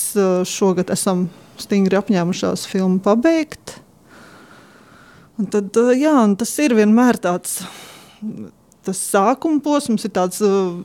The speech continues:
tāds ļoti iedvesmojošs, tu aizdedzies ar to ideju, tad tu saskaries ar to realitāti, kā lai piekļūst tam cilvēkam, kā lai viņu pieradina, kā lai viņam tā pietuvojas, un tad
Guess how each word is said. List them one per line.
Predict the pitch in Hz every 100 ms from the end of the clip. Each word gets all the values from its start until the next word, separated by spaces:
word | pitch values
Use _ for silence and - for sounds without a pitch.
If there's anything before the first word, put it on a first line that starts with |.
| -
tāds | - 165 - - - - - -
ļoti | 196 202 196 196
iedvesmojošs, | 208 294 302 302 269 220 -
tu | - 196
aizdedzies | 196 175 165 180 -
ar | -
to | 180
ideju, | 185 240 269 320 302 294 - - - -
tad | _ 202
tu | 208
saskaries | 247 226 - 196 190
ar | 202
to | - 196
realitāti, | 226 254 277 - 285 277 240
kā | - 196
lai | 185 185 185 _
piekļūst | 254 254 - 277 254 -
tam | 269 254
cilvēkam, | 269 269 262 240 233 220
kā | 220 220
lai | 196 190
viņu | 190 196 196 190 190 -
pieradina, | - 247 285 285 226 269 247 247 - - - - - _
kā | 208
lai | 202 202
viņam | 196 208 202
tā | 202 196
pietuvojas, | - 262 254 262 226 226 226 226 -
un | - 220 208
tad | 208